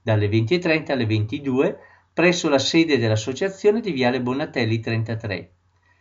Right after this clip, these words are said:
Quello proposto è un viaggio alla scoperta di quanto sia in realtà diffuso, anche se spesso in modo inconsapevole, l'utilizzo di espressioni e singoli termini autenticamente latini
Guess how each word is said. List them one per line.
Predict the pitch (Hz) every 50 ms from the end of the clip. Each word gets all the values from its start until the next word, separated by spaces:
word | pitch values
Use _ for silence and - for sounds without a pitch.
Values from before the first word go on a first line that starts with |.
| _ _ _ _
Quello | _ - 185 214 233
proposto | 233 - 233 208 - 185 143 127 127 110 - -
è | 143
un | 147 151 135
viaggio | 131 139 127 113 107 104 104 113
alla | 113 113 113
scoperta | - - - 165 170 185 185 175 170 170 - 165
di | 139 127
quanto | 117 - 139 135 147 147 - 151 139
sia | 131 - - 165 151 147
in | 143
realtà | 135 131 123 117 113 110 - 127
diffuso, | 120 123 120 110 - - 123 123 117 107 101 101 87 - - -
anche | - 113 117 113 110 113
se | 107 - 113
spesso | 104 - - - 120 123 120 - -
in | 120 110
modo | 104 104 110 117 123 120 117
inconsapevole, | 110 101 101 - 101 101 101 - 151 151 - - 120 101 92 98 101 110 117 - - - - _ _ _ _ _ _
l'utilizzo | - 190 185 185 226 226 208 208 202 185 202 226
di | 214 190 180
espressioni | 156 - - - 135 123 113 - - - 147 143 147 151 147 139 123 117
e | 110
singoli | 110 - - 165 160 156 139 127 120 120 120 120
termini | - 156 139 123 113 117 131 139 147 156 160
autenticamente | 156 160 160 - 156 151 151 135 - - 165 151 - 160 170 175 156 120 113 110 110 - 139
latini | 131 127 120 113 - - 131 117 110 110 110 110 110 113